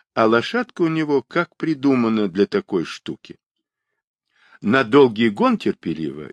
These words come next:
и на крутую наддачу способная. Все и думают, непременно фо глазам конька заарканит. Тут вершник сказал своему соловку тихое слово, махнул рукой,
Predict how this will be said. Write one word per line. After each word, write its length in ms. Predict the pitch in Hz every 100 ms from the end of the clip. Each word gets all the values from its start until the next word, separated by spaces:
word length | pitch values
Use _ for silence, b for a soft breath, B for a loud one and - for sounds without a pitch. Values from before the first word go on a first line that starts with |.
| _
и 260 | 117 175 180
на 160 | 107 117
крутую 540 | 123 123 - 233 208
наддачу 600 | 190 208 107 85 - -
способная. 760 | - - - - 58 - _ _ _ _ _ _ _ _
Все 300 | - - 90
и 80 | 139
думают, 640 | 156 180 87 62 - _ b b b b b
непременно 1300 | 90 98 - 92 87 90 180 208 196 180 165 143 - _
фо 320 | - - 120
глазам 680 | 117 104 131 120 92 95 76
конька 480 | - 92 87 - 73
заарканит. 800 | 67 80 73 - 62 64 _ _ _ _ _ _ _ _ _ _ -
Тут 300 | 262 - -
вершник 720 | 120 92 107 - 190 208 - _
сказал 580 | - - 202 175 101 80
своему 440 | - - 85 82 80
соловку 560 | - 85 80 - 95
тихое 420 | - 85 - 71
слово, 540 | 62 - 82 196 226 226 _ _ _
махнул 460 | - 208 - 80 73
рукой, 540 | 69 - 147 233 220